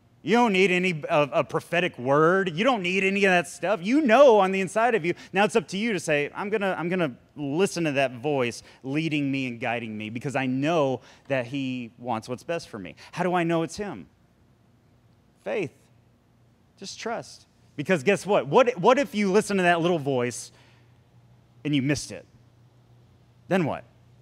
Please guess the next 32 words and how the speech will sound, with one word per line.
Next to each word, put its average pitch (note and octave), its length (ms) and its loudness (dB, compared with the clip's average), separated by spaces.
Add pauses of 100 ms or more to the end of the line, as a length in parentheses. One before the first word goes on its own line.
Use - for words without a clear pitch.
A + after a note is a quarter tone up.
(420)
Are C#3+ 100 -2
you B2+ 120 -2
doomed? C#3 640 -6 (1400)
Is E3+ 140 -2
everything G3+ 400 2
just F#3 180 -6
gonna F3+ 140 -2
fall E3+ 340 -2
apart? E3+ 300 0
You D#3+ 80 -2
might G#3+ 240 4
think A#3+ 180 4
it F3 140 4
is D#3 220 2
in E3+ 100 0
your D3+ 140 0
mind. E3+ 380 0 (520)
No, G3 180 2
you're F3 180 2
blessed F3+ 560 4
whether E3 200 2
you D#3 120 0
miss D#3 300 2
it C4 180 0
or D#3+ 120 2
you D#3+ 100 2
get G3 200 4
it G#3+ 100 0 (180)
right, D#3 300 0 (240)
right E3+ 300 4
every D#3+ 240 -2
time. G#2 400 -8